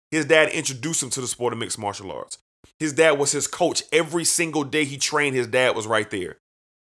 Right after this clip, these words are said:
The only time he wasn't with his, was not with his father is when his father could not travel from Russia to come to America to the fights. But he was able to talk to his dad on, you know, on the phone and all that, you know,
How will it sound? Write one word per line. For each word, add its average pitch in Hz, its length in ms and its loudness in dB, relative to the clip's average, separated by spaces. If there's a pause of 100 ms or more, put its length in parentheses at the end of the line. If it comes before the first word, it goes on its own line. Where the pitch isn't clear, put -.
(320)
The 120 60 2
only 180 160 4
time 196 200 6
he 196 60 0
wasn't 180 280 4
with 175 120 4
his, - 260 0
was 147 340 2
not 175 220 4
with 160 140 0
his 160 160 0
father 123 440 4 (760)
is 131 120 -2
when 147 100 -2
his 147 140 0
father 156 280 8
could 147 160 -2
not 143 200 2
travel 151 340 4
from 131 260 -2
Russia 135 360 2 (340)
to 123 100 -2
come 147 200 2
to 151 120 4
America 131 400 2
to - 140 -4
the 113 80 -4
fights. 110 440 2 (320)
But 117 100 0
he 135 40 4
was 135 140 0
able 139 140 6
to 120 80 4
talk - 300 2
to 147 100 -2
his 131 120 2
dad 135 240 6
on, 123 300 0
you 143 120 0
know, 135 140 4
on 139 60 0
the 127 60 -4
phone 139 280 2
and 120 120 2
all 131 240 6
that, 131 200 4
you 127 60 -2
know, 117 320 2